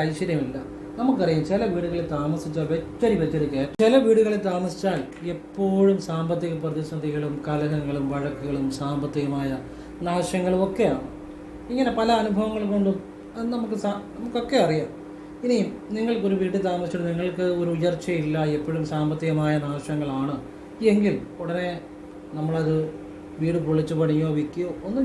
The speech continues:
ചെയ്യാതെ തന്നെ നമുക്ക് ചില കാര്യങ്ങൾ ചെയ്താലും മാറ്റം വരും. നിങ്ങൾ മലയാള മാസം ആദ്യത്തെ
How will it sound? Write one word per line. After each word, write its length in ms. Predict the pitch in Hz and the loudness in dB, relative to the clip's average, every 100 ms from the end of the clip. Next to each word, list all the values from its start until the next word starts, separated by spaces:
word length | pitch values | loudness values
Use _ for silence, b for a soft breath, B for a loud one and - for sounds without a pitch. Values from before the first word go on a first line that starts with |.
| 196 | 4
ചെയ്യാതെ 280 | 190 214 220 | 4 4 4
തന്നെ 120 | 214 185 | 2 0
നമുക്ക് 200 | 170 165 | 0 0
ചില 100 | 165 160 | 0 2
കാര്യങ്ങൾ 260 | 160 165 151 | 0 0 0
ചെയ്താലും 300 | 147 147 143 139 | 0 0 0 -2
മാറ്റം 220 | 135 139 123 | -4 -4 -6
വരും. 160 | 120 - - B B B - 202 | -8 -10 -14 B B B -8 -2
നിങ്ങൾ 180 | 214 226 214 208 - 175 | 2 4 4 2 -4 2
മലയാള 220 | 202 214 214 | 2 2 0
മാസം 200 | 202 180 | 0 0
ആദ്യത്തെ 300 | 180 196 196 | 2 0 2